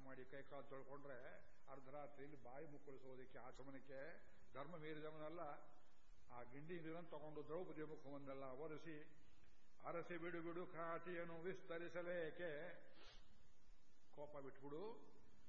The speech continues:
ಒಂದು ಪ್ರತಿಜ್ಞೆ ಮಾಡ್ತೇನೆ ಕೇಳು. "ಯಾ ಮಣ್ಣನಾಜ್ಞೆಯ ಗೆರೆ ದಾಂಟಿದೆ, ದಾಂಟಿದನು ಹೋಗೆಂದ."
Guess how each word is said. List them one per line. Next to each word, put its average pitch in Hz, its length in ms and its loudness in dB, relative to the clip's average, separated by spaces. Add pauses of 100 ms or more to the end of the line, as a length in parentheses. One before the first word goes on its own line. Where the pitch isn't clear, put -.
(240)
ಒಂದು 143 180 0
ಪ್ರತಿಜ್ಞೆ 147 360 0
ಮಾಡ್ತೇನೆ 143 420 2
ಕೇಳು. 139 500 2 (240)
"ಯಾ 139 80 2
ಮಣ್ಣನಾಜ್ಞೆಯ 165 1040 2
ಗೆರೆ 170 360 2
ದಾಂಟಿದೆ, 175 640 2
ದಾಂಟಿದನು 175 640 2
ಹೋಗೆಂದ." 175 560 2